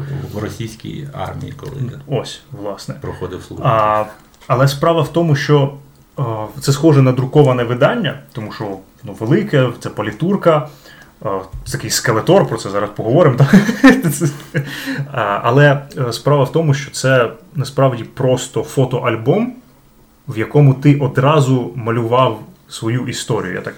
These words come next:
Speaker 2: трошечки розвернув камеру, щоб люди
Speaker 1: Так.
Speaker 2: розуміли, що це, ну, по суті, ламіновані вже сторінки з <laughs> повною історією. Але це не друк,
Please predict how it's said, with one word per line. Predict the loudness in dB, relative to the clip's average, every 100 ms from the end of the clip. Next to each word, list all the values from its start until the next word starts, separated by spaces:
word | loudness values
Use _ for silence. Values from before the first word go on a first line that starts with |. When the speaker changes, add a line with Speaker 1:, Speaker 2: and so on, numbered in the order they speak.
| -12
Speaker 2:
трошечки | -12 -10 -12 -10
розвернув | -8 -8 -8 -6
камеру, | -4 -4 -6
щоб | -10 -10
люди | -6
Speaker 1:
Так. | -6
Speaker 2:
розуміли, | -4 -2 0 -2
що | -4 -10 -12 -20 -20 -10
це, | -8 -8 -8
ну, | 0 0
по | 0
суті, | -6 -4 -6 -4
ламіновані | -2 0 0 0 0 -4
вже | -6 -6
сторінки | -4 -2 2 2 2 0
з | 0 -2 0 0 -2 -12 _ _ _ -20 0
<laughs> | 0 2 0 -2 -18 -20 _ _ -20 -20 _ _ _ _ _
повною | 4 8 8 8 8
історією. | 2 0 -2 -2 2
Але | 4 6
це | 6
не | 6
друк, | 6 4 0